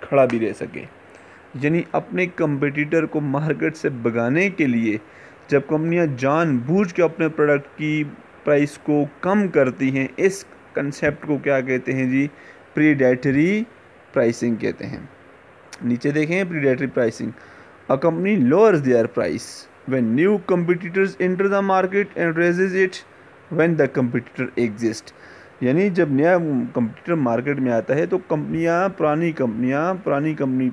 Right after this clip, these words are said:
वाले product जो होते हैं वो जानबूझ के उनकी कीमतों में एकदम down किया जाता है, lower की जाती हैं prices को, ताकि ये वाला competitor market से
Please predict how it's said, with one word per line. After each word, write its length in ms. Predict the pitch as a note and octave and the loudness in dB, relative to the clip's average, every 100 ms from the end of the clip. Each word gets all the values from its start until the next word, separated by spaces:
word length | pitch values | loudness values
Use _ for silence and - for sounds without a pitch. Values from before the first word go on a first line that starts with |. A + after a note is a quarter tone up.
| - | -4
वाले 200 | A#2 A2+ | -2 -2
product 500 | G2+ - B2 D3 D3 | -2 0 2 2 0
जो 100 | B2 | -2
होते 180 | A#2 C#3+ | -2 -2
हैं 60 | G3+ | -2
वो 120 | A3+ | -4
जानबूझ 680 | D3 C3+ G3+ F#3 C#3+ B2+ - | -2 -2 0 0 0 -2 -4
के 200 | B2+ B2 | -4 -2
उनकी 320 | B2+ B2 A#2+ | -2 -4 -6
कीमतों 440 | - B2 A#2 B2 | -4 -4 -2 -4
में 420 | A#2 C3+ E3+ F#3 - - - - - - C#3+ | -2 -2 -2 -4 -8 -18 -20 -20 -20 -4 2
एकदम 640 | D3+ A#2 A2 D3 F#3 D3 | 2 0 0 2 2 2
down 400 | C3+ D#3 D#3 C3 C3+ - | 4 4 2 -4 -8 -4
किया 180 | C#3 B2 | 0 2
जाता 300 | A#2 A2 A#2 | 4 2 2
है, 300 | B2 D3+ F3 | 0 0 0
lower 440 | B2+ A#2 F3+ F3+ | 0 4 4 4
की 180 | C3+ B2 | 2 0
जाती 280 | A2+ A2 B2 | 2 2 -2
हैं 80 | A2 | -2
prices 400 | A2+ A2+ A2 C3 | -2 -2 -6 -8
को, 180 | A#2 A2+ | -6 -4
ताकि 360 | - A2 A2+ | -2 -4 -2
ये 160 | A2+ A#2 | -2 0
वाला 180 | A#2+ A#2 | 0 0
competitor 580 | B2 A#2 A2+ A#2 A#2 | -2 -4 -4 -6 -6
market 440 | A#2 A2+ A2+ A#2+ B2 | -4 0 -2 -2 -4
से 300 | D#3 F#3 | 0 0